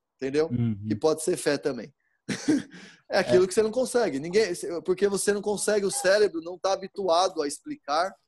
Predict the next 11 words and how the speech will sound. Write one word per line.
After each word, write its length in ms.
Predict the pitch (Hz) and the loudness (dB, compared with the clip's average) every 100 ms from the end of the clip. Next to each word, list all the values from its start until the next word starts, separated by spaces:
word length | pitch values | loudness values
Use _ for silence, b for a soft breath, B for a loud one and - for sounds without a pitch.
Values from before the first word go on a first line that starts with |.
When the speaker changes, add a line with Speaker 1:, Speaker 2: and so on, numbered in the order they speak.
| _ _ _ - | _ _ _ -18
Speaker 1:
o, 440 | - 147 151 143 143 | -10 -6 -6 -8 -6
uma 180 | 156 156 | -6 -4
intuição, 600 | - 143 - 151 175 170 | -4 -4 -2 0 2 0
o 60 | |
que 140 | 156 156 | -6 -8
você 320 | 156 - 151 | -8 -4 -2
realmente 600 | 151 180 156 160 156 - | 0 -2 -2 -8 -8 -8
acredita, 680 | 151 151 135 123 147 151 117 | -6 -6 -6 -4 -6 -2 2
ou 320 | 123 139 147 | 4 4 2
uma 160 | 139 139 | -2 -6
fé. 400 | - - 127 | -6 0 0